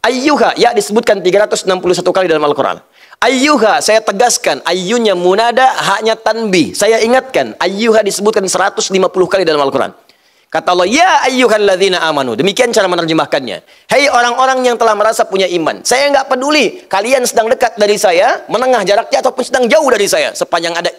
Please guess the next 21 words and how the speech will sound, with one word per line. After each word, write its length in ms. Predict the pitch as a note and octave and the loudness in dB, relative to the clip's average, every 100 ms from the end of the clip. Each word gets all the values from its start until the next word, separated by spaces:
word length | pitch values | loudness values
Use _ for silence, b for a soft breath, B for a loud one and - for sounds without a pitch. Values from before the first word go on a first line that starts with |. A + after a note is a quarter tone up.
| - | -6
iman 200 | B3 G3 | -2 0
dalam 220 | E3 D#3+ D#3+ | 0 -2 0
dirimu, 400 | E3 D#3 G3 - | 0 0 0 -2
aku 200 | - E3 | -6 -4
peringatkan." 560 | - D3+ F3+ F3+ A2+ - | -4 -2 -4 -4 -8 -6
Ha, 480 | - F#3 G#3 E3+ | 0 2 2 0
tanbih. 320 | - C#3 A#2 G#2+ B B | -4 -4 -4 -8 B B
Aku 160 | - F3+ | -4 -2
peringatkan. 560 | F3+ E3+ F#3+ - F#2+ - _ b b b - | 0 0 -2 -2 -8 -8 _ b b b -8
"La 400 | B2+ E3 G#3 F3+ | -4 -2 0 0
yaskhar 720 | E3 G#3 - F3+ F3+ C#3 - | 0 0 -2 -2 0 -2 0
qaumun 480 | F3+ G#3 F#3+ F#3 F#3+ | 2 4 4 2 2
min 220 | G3+ G#3+ G#3 | 0 -2 -2
qaum." 320 | D3+ F#2+ E2+ - _ b b | -2 -2 -6 -18 _ b b
Jangan 400 | - D#3 D#3+ D#3+ | -4 -2 -2 -2
gunakan 440 | D#3 F3 - E3 D3 | 0 0 -2 -4 -2
lisanmu 480 | D3 C#3 F3 F#3+ E3+ | -2 -2 0 0 0
untuk 160 | D#3 | -2
mencela 320 | C#3+ D3+ D#3+ C3 | -4 0 0 2
orang 240 | C3+ B2+ | 0 0
lain. 220 | A#2+ F#2+ | -4 -4